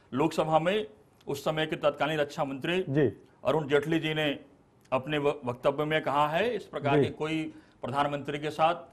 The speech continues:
Speaker 1: डील नहीं हुई है। देश के, मैं मानता हूं कि मेरे जैसे प्र-, देश के गौरवशाली प्रधानमंत्री,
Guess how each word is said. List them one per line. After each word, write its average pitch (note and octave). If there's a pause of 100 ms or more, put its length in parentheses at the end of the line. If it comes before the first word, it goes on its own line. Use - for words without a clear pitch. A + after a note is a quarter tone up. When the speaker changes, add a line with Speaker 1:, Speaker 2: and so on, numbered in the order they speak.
(180)
Speaker 1:
डील D3
नहीं D#3
हुई F3
है। G3+
देश D#3
के, E3+ (360)
मैं D#3+
मानता D#3+
हूं F3
कि F3
मेरे D#3+
जैसे D#3+
प्र-, C#3+
देश E3
के D#3+
गौरवशाली D#3
प्रधानमंत्री, D#3+